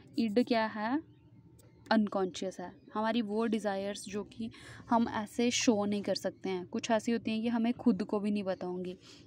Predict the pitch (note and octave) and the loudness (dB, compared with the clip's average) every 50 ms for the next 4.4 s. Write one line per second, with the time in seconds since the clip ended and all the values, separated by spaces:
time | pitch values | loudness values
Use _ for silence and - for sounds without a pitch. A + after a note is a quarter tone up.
0 | - - - G#3+ F#3+ A#3+ C4+ - B3+ G#3 F3+ - A3+ A#3 A3+ A3+ G#3+ G#3+ G#3 G#3+ | -8 -4 -2 0 2 2 2 2 2 0 2 4 4 4 4 6 4 2 2 0
1 | A3+ A3 - - - - - A3+ A3+ - - G#3 F3+ - - G#3+ G#3+ - - G3+ | -4 -4 -4 -6 -4 0 0 0 2 2 0 -2 -4 -2 -2 -2 0 0 0 -2
2 | G3 - - - G#3 F3+ F3+ F#3+ - G3+ F3+ F3+ F#3 F3 - - G#3+ A3 A3 G3+ | -2 -2 -4 -4 -4 -4 -4 -6 -6 -6 -6 -6 -8 -8 -6 -6 -4 -4 -2 -2
3 | G3+ F3+ F3 F3+ E3+ - - F#3 E3+ F3 E3+ F3 F#3+ - - - - - - - | -2 -2 -2 -4 -8 -8 -8 -8 -8 -8 -8 -10 -12 -14 -16 -18 -18 -16 -18 -14
4 | - - A#3+ A3 F#3 G3+ A3+ A3+ | -6 -2 -2 0 2 2 0 0